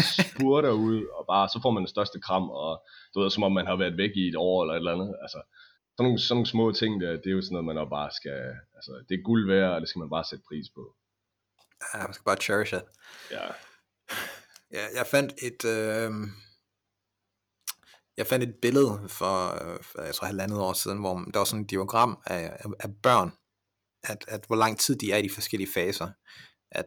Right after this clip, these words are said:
Speaker 1: Ja.
Speaker 2: de er en vis, sådan seks, øh, jeg tror, de første seks måneder, så er de sådan spædbørn eller fire måneder, og så er de toddlers og sådan noget.
Speaker 1: Ja.
Speaker 2: Bang, bang, bang. Og pointen var,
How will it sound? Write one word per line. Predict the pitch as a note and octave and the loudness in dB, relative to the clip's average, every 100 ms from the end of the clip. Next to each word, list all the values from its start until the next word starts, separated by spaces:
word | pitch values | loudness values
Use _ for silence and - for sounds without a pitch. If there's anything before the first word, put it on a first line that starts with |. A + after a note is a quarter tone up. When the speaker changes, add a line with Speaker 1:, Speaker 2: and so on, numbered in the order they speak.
| - | -8
Speaker 1:
Ja. | D2 | -6
Speaker 2:
de | F#2+ F#2+ | -2 0
er | F#2 | 0
en | F2+ F#2 F#2+ | 0 -2 0
vis, | A2 | 0
sådan | - - G#2 F#2+ | 0 -2 -4 -2
seks, | - A#2 - - - | 2 2 2 -2 -2
øh, | G2 F#2 F2+ F2 | 0 2 0 -2
jeg | E2 | -4
tror, | G#2+ | -4
de | G2 | -2
første | G#2+ - | -2 -2
seks | G2+ - | -4 -2
måneder, | G2 G2 F#2+ | -2 0 -2
så | F2+ | -2
er | |
de | F2+ | -2
sådan | - E2+ | -4 -6
spædbørn | - F2+ F2+ E2+ | -2 0 0 -4
eller | F2 - | -6 -6
fire | - G2 | -2 -2
måneder, | E2+ E2+ E2+ E2 | -2 -6 -8 -8
og | - E2 | -6 -4
så | G2+ | -2
er | |
de | F#2+ | -2
toddlers | F2+ - F#2 - - - | -2 2 2 0 -4 -6
og | - | -6
sådan | - | -6
noget. | F2+ E2 - - - | -6 -6 -10 -20 -8
Speaker 1:
Ja. | E2 C#2 | -6 -2
Speaker 2:
Bang, | F2+ F2+ | -4 -4
bang, | E2+ | -4
bang. | E2+ E2+ F2 - - _ | -4 -4 -8 -16 -20 _
Og | B2 | -6
pointen | - B2+ B2+ B2 G#2 | 2 4 4 2 4
var, | G2 G#2 - | 6 4 2